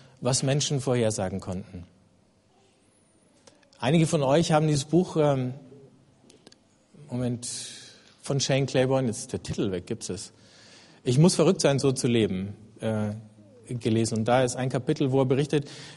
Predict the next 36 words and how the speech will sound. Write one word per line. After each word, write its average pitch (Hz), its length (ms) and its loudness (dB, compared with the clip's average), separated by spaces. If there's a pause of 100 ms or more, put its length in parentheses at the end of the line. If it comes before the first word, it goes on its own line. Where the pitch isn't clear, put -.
wie 131 180 4
er 165 200 8
zur 147 680 6
Mutter 147 240 2
Teresa 151 340 2
nach 156 160 2
Kalkutta 160 420 2
kommt 156 300 0
und 139 140 0
in 135 80 0
diesem 131 180 0
Sterbeheim, 120 800 0
äh, 107 280 -4 (1200)
da 110 140 0
arbeitet. 107 460 -2
Und 113 100 -4
dann 120 160 -2
kommen 143 360 -2 (580)
Ärzte 160 400 4
und 147 80 4
sagen, 139 240 4
man 135 120 4
könnte 160 220 2
ja 160 60 4
noch 156 120 2
viel 156 180 4
mehr 147 180 4
machen 151 260 2
für 135 140 -2
die 127 100 2
Patienten. 123 540 0
Und 127 100 -2
dann 135 140 0
sagt 143 220 0
die, 139 160 0 (760)
ähm, 127 420 2